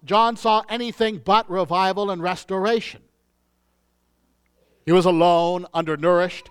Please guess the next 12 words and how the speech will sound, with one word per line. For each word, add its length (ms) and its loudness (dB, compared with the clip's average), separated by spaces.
He 180 -2
had 360 2
no 160 0
community. 880 -6
His 160 2
disciples 540 0
came 240 -4
to 120 -2
visit 380 -2
him, 280 -4
yes, 440 0
but 340 0